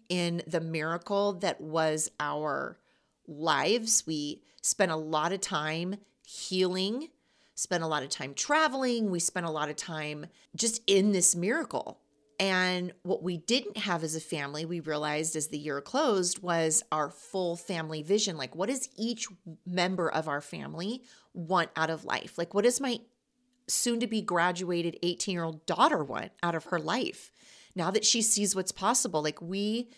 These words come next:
saw in real time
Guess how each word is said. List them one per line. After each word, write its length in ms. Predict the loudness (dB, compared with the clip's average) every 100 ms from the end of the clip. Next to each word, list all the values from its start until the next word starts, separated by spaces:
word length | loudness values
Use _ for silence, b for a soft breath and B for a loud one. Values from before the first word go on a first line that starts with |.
| B 2
saw 680 | 4 4 6 6 6 2 -4 -6 2
in 360 | 6 6 2 -4
real 400 | -4 2 4 4
time 640 | 2 0 0 -2 -6 -8